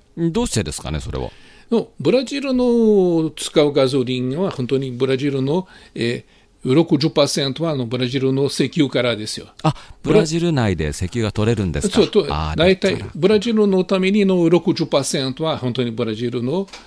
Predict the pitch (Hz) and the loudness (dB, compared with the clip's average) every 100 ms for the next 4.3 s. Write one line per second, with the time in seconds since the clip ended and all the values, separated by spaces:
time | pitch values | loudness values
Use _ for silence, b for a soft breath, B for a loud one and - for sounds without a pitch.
0 | B 120 117 139 165 156 135 139 135 127 | B -8 -4 0 2 2 0 -4 -2 -2
1 | 117 113 95 - - 87 87 92 98 110 | -4 -6 -10 -10 -10 -4 0 2 2 0
2 | 120 123 123 170 120 82 76 85 71 60 | -2 -4 -6 -4 -4 -4 -6 -10 -12 -14
3 | - 80 143 180 190 139 131 - 101 95 | -12 -8 -6 0 4 6 6 0 -6 -6
4 | 104 175 190 | -6 -4 -6